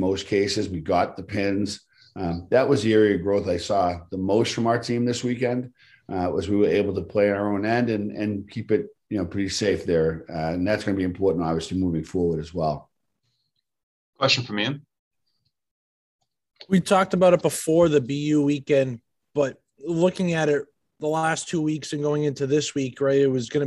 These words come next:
Speaker 3: be viewed as a real test and to see where, where things stacked up for you guys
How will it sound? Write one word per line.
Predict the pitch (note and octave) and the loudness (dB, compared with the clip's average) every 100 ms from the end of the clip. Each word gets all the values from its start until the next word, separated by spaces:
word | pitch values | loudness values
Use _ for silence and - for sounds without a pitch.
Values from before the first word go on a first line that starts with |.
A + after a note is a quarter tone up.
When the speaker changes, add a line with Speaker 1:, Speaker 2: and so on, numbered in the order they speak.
| C3 | -2
Speaker 3:
be | |
viewed | B2 C3 C#3 | -4 -2 0
as | C3 | 0
a | B2+ C3+ | 0 2
real | B2+ | 0
test | - C#3 C#3 - C3+ | -2 -4 -4 -4 -8
and | B2+ | -6
to | A#2 | -6
see | - C#3+ | -4 0
where, | C3+ C3+ C3 B2+ _ _ - - | 4 6 4 2 _ _ -20 -4
where | D#3+ E3 | 0 2
things | - D#3+ D3 | 2 -2 -2
stacked | - D#3 C#3+ D#3+ | 0 0 0 -2
up | D3+ | -4
for | - | -4
you | C#3+ C#3 | -4 0
guys | C#3 C3+ C3+ B2 - | 0 0 0 -2 -6